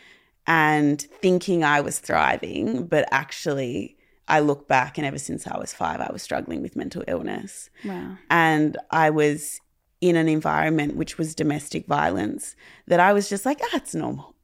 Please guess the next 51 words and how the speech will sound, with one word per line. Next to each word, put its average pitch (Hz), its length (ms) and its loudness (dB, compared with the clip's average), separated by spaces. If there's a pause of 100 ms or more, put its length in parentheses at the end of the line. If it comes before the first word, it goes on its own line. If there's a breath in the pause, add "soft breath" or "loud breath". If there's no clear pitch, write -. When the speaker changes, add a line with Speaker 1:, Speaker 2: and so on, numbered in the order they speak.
(100)
Speaker 1:
I'm 190 220 2
fine, - 440 -10
I'm 180 200 0
fine. - 360 -8
Speaker 2:
Well, - 80 -2
Speaker 1:
Everyone 285 200 6
Speaker 2:
when 269 140 6
it, 262 40 4
Speaker 1:
experiences - 440 -6
Speaker 2:
you 247 160 4
Speaker 1:
that. - 80 2
Speaker 2:
didn't 214 560 -2
know 214 260 2
any 196 180 0
different. 185 380 0
Like, 180 160 0
if 196 100 2
that's 214 200 4
how 226 80 4
you're 208 160 4
growing 190 320 2
up 196 220 2
and 185 120 0
that's - 220 0
your 190 100 -2
home 196 240 0
life, 202 440 -8
you, 190 420 -6 (200)
you 196 240 -4
don't 190 300 0
know 180 440 -2 (180)
what 185 360 -2 (200)
a 180 240 -2 (180)
typical 185 540 -2 (320)
home 190 220 0
life 180 240 -4
looks - 200 -6
like. - 300 -14
Speaker 1:
Exactly. 208 920 2
And 220 120 6
I 208 80 6
think 233 280 2
I 202 120 2
did 160 320 -4
know 170 340 2
because 190 300 -2
it - 80 -10
came 160 320 2
out 147 220 2
in 147 160 2
my, 147 380 2